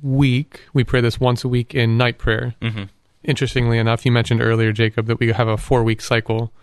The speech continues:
Speaker 1: for the Psalms,
Speaker 2: Mm-hmm.
Speaker 1: but night prayer is a one-week cycle. So we
Speaker 2: Right.
Speaker 1: pray the same Psalms every week for the different nights of the week. So this one,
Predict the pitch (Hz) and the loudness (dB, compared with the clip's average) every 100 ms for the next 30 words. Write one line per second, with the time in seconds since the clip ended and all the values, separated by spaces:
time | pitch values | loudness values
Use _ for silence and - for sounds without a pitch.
0 | - - 127 110 - 113 113 139 - - | -20 -8 -4 -2 -2 -2 0 -4 -8 -18
1 | - 117 113 110 - - 123 131 135 - | -12 -10 -8 -12 -16 -4 0 0 0 2
2 | 113 107 110 131 107 104 117 113 - 123 | 2 2 0 0 0 -2 -4 -4 -6 -4
3 | - 117 95 123 117 131 117 - 117 113 | 0 2 2 2 0 0 0 0 0 2
4 | 120 113 107 110 - 117 110 107 113 113 | 2 2 0 -2 -2 -4 -2 -2 -2 -2
5 | 113 - 127 127 - - _ _ - 135 | -4 -8 -8 -8 -10 -20 _ _ -4 -2
6 | 143 143 127 123 | 0 0 -2 -2